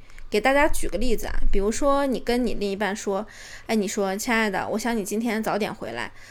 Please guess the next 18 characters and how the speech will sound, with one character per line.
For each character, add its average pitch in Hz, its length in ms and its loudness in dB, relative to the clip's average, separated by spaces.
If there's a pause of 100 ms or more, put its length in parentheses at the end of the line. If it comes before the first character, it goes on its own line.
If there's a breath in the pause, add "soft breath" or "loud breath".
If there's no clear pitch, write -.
(140 loud breath)
咱 202 160 -2
们 226 80 0
都 247 100 2
好 208 320 0
几 262 140 -8
天 233 180 -4
没 202 80 -4
有 208 100 -2
好 226 140 -8
好 208 140 -4
的 208 80 0
在 208 180 -2
一 220 60 -2
起 - 160 -10
吃 - 200 -8
顿 202 160 -6
饭 220 340 -4
了。” 98 180 -10